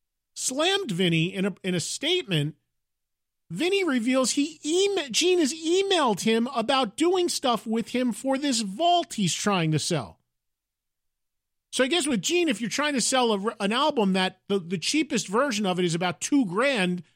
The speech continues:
you're gonna go and call anybody and try to make the peace with anybody. And Vinny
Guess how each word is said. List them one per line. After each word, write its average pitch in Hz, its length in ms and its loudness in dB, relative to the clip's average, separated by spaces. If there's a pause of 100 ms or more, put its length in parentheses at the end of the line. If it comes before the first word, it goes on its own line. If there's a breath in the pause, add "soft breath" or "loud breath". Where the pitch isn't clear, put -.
(340)
you're 285 220 0
gonna 330 220 2
go 226 320 2
and 233 100 -4
call 269 280 0
anybody 175 500 0
and 185 80 0
try 220 180 0
to 240 60 0
make 247 220 -2
the 269 40 -6
peace 285 300 0
with 330 140 -2
anybody. 247 480 0
And 214 140 -2
Vinny 330 580 -2